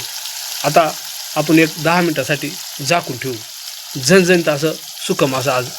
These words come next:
आपण बनवतोय. दहा मिनिटासाठी झाकून ठेवू, मात्र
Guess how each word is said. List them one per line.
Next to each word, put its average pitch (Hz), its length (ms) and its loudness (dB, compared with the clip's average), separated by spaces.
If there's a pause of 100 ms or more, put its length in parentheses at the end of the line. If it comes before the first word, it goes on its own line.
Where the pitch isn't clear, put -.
आपण 127 220 -4
बनवतोय. 131 380 0 (3500)
दहा 170 180 4
मिनिटासाठी 147 440 2 (280)
झाकून 147 280 0
ठेवू, 127 160 -6 (500)
मात्र 185 340 6